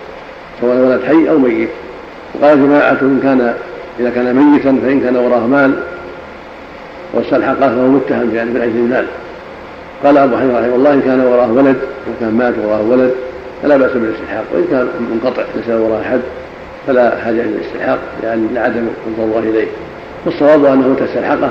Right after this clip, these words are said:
لحقه مطلقا، لأن مراعاة حفظ الأنساب و-، وبقاء الأنساب مطلوب شرعا،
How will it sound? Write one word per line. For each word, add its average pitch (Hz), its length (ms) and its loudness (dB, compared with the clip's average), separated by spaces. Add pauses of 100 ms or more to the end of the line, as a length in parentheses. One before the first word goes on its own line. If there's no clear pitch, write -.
(140)
لحقه 131 300 2
مطلقا، 135 340 0 (1400)
لأن 135 460 4 (180)
مراعاة 127 300 2 (280)
حفظ 123 160 0
الأنساب 127 520 0 (600)
و-، 131 120 -6 (580)
وبقاء 131 640 0
الأنساب 131 500 2 (120)
مطلوب 170 320 4 (120)
شرعا، - 240 -4